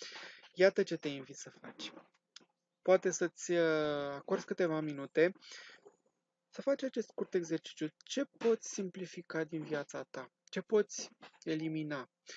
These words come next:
Fă o listă cu toate activitățile din ziua ta, ce enumără tot, uh, nu analiza momentan, da, fie că, nu știu, stai pe Facebook, televizor, uh,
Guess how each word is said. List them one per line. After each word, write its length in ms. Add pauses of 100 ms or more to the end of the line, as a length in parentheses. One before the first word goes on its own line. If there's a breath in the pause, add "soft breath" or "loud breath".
(380 loud breath)
Fă 140
o 100
listă 500
cu 140
toate 260
activitățile 1000 (120)
din 200
ziua 260
ta, 320 (480)
ce 340 (160)
enumără 480 (100)
tot, 220 (220)
uh, 540
nu 760
analiza 540
momentan, 640 (720 loud breath)
da, 200
fie 300
că, 520
nu 120
știu, 200
stai 220
pe 140
Facebook, 540
televizor, 840
uh, 520